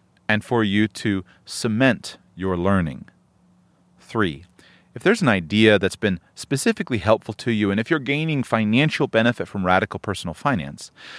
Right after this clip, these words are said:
I'd be grateful if you'd consider paying me for this work voluntarily. Come by radicalpersonalfinance dot com slash patron, and you can sign up there to support the show at whatever level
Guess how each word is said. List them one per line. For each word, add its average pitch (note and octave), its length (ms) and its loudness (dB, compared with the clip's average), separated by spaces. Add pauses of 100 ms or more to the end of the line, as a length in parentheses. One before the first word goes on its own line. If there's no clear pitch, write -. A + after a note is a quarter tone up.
(140)
I'd D3+ 140 4
be D3+ 80 6
grateful D3+ 340 2
if A2+ 120 -4
you'd A#2+ 120 -2
consider G#2 640 2
paying F3+ 400 -2
me E2+ 240 -2 (100)
for F#3 340 6
this G2+ 280 -2
work D#2 360 -10 (440)
voluntarily. G#2+ 840 2 (540)
Come E3 120 2
by D3+ 120 6
radicalpersonalfinance A#2+ 840 0
dot F#2 160 -2
com G2+ 260 0
slash E2+ 340 0 (120)
patron, C#3 440 0 (360)
and C3+ 120 0
you G#3 80 4
can E3 140 0
sign C#3 240 2
up C3 160 2
there G2 180 6
to F#2 80 -2
support - 360 -4
the C#3 80 -6
show F#2+ 240 2
at G2 80 0
whatever A#2+ 340 2
level G#2+ 420 4